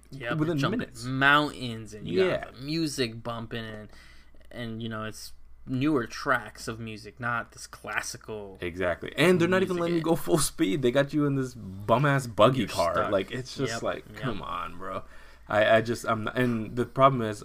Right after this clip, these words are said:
Speaker 2: so I played the first night, I got in, it took me, like, maybe, yeah, like, twenty, thirty minutes to get in finally and be able to just race, and I did a couple races, and I was like,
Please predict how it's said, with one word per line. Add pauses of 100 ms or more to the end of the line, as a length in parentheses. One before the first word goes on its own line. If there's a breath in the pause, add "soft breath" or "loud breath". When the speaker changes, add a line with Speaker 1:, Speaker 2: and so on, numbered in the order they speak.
(120)
Speaker 2:
so
I
played
the
first
night,
I
got
in, (320 soft breath)
it
took
me,
like,
maybe,
yeah,
like,
twenty,
thirty
minutes
to
get
in
finally
and
be
able
to
just
race,
and
I
did
a
couple
races,
and
I
was
like,